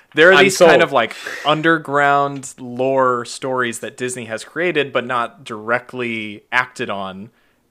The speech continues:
Speaker 1: And I know that there's a huge fan base for the Adventurers Club and then the S E A. And I,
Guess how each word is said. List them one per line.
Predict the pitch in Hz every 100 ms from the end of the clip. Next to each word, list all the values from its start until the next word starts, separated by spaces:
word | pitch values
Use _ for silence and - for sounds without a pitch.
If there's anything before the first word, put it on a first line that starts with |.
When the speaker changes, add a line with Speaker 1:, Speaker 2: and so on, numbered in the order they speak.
| -
Speaker 1:
And | 120
I | 113
know | 117 120 127 131 127
that | 110 -
there's | 117
a | 104
huge | - - 156 147 131 -
fan | - 120 120
base | 110 98 101 -
for | - 117 107 104 101 101
the | 110
Adventurers | 104 117 117 123 113 -
Club | - 110 107 107
and | 104 110
then | 104 104 101 101 -
the | 110 101 101 90
S | 117 -
E | 110 110
A. | 113 101 98 110 _ _ _ -
And | 117 107
I, | 104